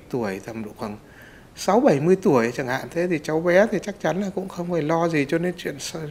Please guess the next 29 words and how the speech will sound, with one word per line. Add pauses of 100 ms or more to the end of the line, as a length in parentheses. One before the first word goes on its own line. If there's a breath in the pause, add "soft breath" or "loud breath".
(140)
cho
đến (120)
khi
mà
sáu
bảy
mươi
tuổi. (1080 loud breath)
Thế
còn
trong
trường
hợp
mà
glucom
ở
góc
đóng
nguyên
phát
ấy, (1300)
thì
cái
tuổi
xuất
hiện
ấy
thường
là